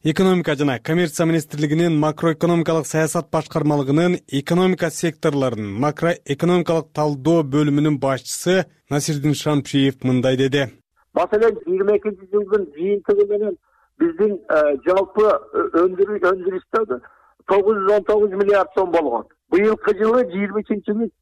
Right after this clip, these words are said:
Speaker 2: триллион жетимиш сегиз миллиард сом менен чыгабыз. Көр-, көрүп атасыздар, э, то есть тогуз жүз он тогуз миллиард болгондо биз айтат элек ошол, э,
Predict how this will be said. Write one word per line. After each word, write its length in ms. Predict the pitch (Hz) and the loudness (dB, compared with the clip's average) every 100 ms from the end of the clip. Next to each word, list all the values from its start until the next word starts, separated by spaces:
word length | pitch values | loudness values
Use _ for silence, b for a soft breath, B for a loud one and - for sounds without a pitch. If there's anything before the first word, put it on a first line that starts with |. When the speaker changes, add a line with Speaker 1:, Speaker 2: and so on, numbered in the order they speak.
| - | -4
Speaker 2:
триллион 640 | 196 214 214 220 226 233 170 | 0 2 4 4 2 0 0
жетимиш 320 | 196 202 196 - | -2 -2 -6 0
сегиз 220 | 208 214 | 0 0
миллиард 480 | 185 196 202 202 196 - | -2 2 4 4 0 -2
сом 200 | 202 190 | -2 0
менен 220 | 180 165 - | -2 -2 -2
чыгабыз. 360 | 160 156 117 - _ _ - | 0 0 0 -6 _ _ -8
Көр-, 360 | - 160 196 180 | -4 0 2 2
көрүп 240 | 208 220 | 2 2
атасыздар, 380 | 220 214 - 180 143 165 | 0 -8 -2 -2 0 0
э, 260 | 160 - 180 | 0 -2 -2
то 100 | - | 2
есть 220 | 214 208 - | 2 2 0
тогуз 300 | 208 214 202 | 0 2 0
жүз 120 | 220 | 0
он 80 | 220 | 0
тогуз 280 | 233 226 233 | 0 0 0
миллиард 320 | 226 226 226 - | 0 2 2 2
болгондо 600 | 220 220 226 226 277 427 _ - | -2 2 0 2 -2 -2 _ -2
биз 180 | 226 233 | 0 2
айтат 380 | 196 214 214 214 | 2 2 2 2
элек 240 | 240 247 | 0 2
ошол, 460 | 202 196 226 202 170 | 0 2 2 0 0
э, 300 | - 165 160 | -2 0 -2